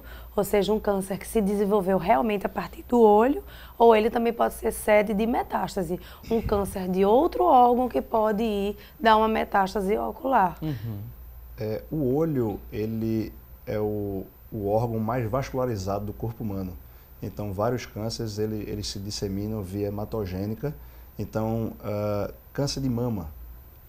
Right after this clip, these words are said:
Speaker 3: pode ter metástase no olho. Outros cânceres podem ter metástase no olho. Crianças já podem nascer com algum tipo de câncer, como retinoblastoma. E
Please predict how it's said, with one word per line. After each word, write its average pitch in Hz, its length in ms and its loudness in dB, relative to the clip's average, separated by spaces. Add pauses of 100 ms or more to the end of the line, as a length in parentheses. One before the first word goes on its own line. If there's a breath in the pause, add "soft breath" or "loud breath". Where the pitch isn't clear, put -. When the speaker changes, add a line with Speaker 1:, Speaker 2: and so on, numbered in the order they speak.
(140)
Speaker 3:
pode 101 240 -2
ter 101 140 -6
metástase 98 580 -6
no 98 200 -8
olho. 95 260 -6 (360 loud breath)
Outros 127 340 0
cânceres 117 480 -4
podem 104 280 -4
ter 101 160 -4
metástase 101 560 -6
no 101 160 -6
olho. 98 260 -4 (420 soft breath)
Crianças 135 540 0
já 110 100 0
podem 110 280 -2
nascer 110 420 -2
com 110 100 -6
algum 104 180 -6
tipo 98 220 -10
de 101 100 -8
câncer, 107 460 -8
como 101 200 -8
retinoblastoma. 104 960 -8 (480 loud breath)
E 151 320 -2